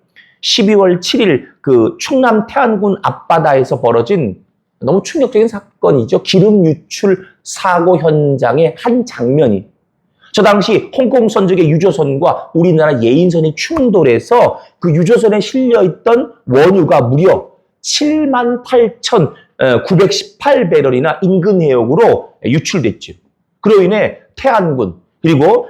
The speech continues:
서산시 양식장, 어장 등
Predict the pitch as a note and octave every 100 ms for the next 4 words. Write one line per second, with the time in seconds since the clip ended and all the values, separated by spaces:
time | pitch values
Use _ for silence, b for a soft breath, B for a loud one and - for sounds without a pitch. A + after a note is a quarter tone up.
0 | - - A3+ A3 F#3+ F#3 C#3 E3 F3+ D#3+
1 | - D3 G#2+ - - C3 F3 F#3 A2+ F#2
2 | _ _ - A#3 C#3+ F2